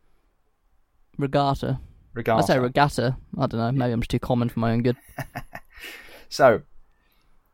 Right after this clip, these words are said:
Speaker 2: uh, they were engaged to be married three days later, having after,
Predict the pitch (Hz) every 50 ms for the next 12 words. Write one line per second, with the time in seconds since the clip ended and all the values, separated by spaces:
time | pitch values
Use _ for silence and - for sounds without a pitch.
0 | - _ _ - 107 110 110 107 87 143 180 185 175 156 131 123 120 110 110 -
1 | - - 107 110 104 98 98 104 110 - - _ _ - - - - - - -
2 | - 185 196 208 190 165 147 127 120 117 113 120 117 120 120 117 - 107 101 98
3 | - - - - 127 117 117 110 - - - 113 110 - - 117